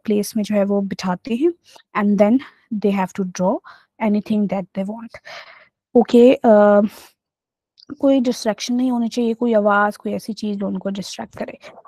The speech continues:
उसके बाद आपने कलर करना है। When coloring, try not to think too much about your choice of color। ये नहीं कि क्लाइंट को हम ये नहीं कहते कि आपको लगे कि आप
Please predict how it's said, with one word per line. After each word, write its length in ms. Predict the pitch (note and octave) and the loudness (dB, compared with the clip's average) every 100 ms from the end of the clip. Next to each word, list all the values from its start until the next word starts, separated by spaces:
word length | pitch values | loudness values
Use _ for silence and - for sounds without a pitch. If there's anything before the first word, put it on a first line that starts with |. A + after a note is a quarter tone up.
| - | -8
उसके 200 | C4+ C#4 | -4 0
बाद 180 | C4 B3+ | 2 2
आपने 260 | B3 B3+ | 2 0
कलर 260 | B3 A3+ A#3 | 0 2 2
करना 340 | A#3 B3+ B3 | 0 -2 -2
है। 180 | B3 C4 | -2 -4
When 440 | - - A#3 A3+ | -8 -8 -4 -2
coloring, 680 | A3+ - - A3+ A3 B3 B3+ | -4 -8 -2 0 0 0 0
try 200 | B3+ A3+ A3 | -2 -2 -2
not 140 | G#3 | -4
to 100 | B3+ | -6
think 200 | - C4+ C4 | -4 -6 -4
too 120 | B3+ | -4
much 200 | A#3+ A#3 | -4 -4
about 220 | A#3 A#3 | -2 -2
your 160 | A#3 B3 | -2 -6
choice 340 | - A#3 A3+ | -2 -2 -2
of 60 | B3 | -6
color। 340 | - A3+ A3 | -4 0 0
ये 300 | A3 G#3+ G#3+ | 0 0 -2
नहीं 280 | G#3 G#3+ A#3+ | -2 -2 -2
कि 160 | A#3 A3+ | 0 -4
क्लाइंट 560 | - - _ A#3 G#3+ | -4 -18 _ 0 0
को 100 | G#3+ | 0
हम 140 | A3 A3 | 0 2
ये 120 | G#3+ | 2
नहीं 160 | A3 A3+ | 0 0
कहते 240 | A3 A3 | -2 -2
कि 100 | G#3+ | 0
आपको 760 | G#3 G3 _ _ - G#3+ G#3 | 0 0 _ _ -4 0 0
लगे 500 | G#3 - G#3+ G3 G3 | -2 -2 -2 0 0
कि 80 | G3 | 0
आप 180 | G#3+ G3 | 0 0